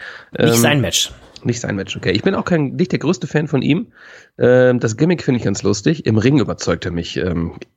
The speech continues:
Speaker 2: irgendwie nicht so, holt er mich nicht ganz so ab, aber, ähm, diese Matchpaarung war dann doch, äh, ganz cool. Und danach,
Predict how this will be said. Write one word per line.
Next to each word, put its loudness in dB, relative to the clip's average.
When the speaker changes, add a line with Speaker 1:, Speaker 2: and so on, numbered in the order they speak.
Speaker 2:
irgendwie 4
nicht -6
so, 4
holt 4
er 4
mich 6
nicht 2
ganz 0
so 0
ab, -4
aber, 0
ähm, 2
diese 2
Matchpaarung -2
war -2
dann -4
doch, -6
äh, 2
ganz -2
cool. 4
Und 0
danach, -2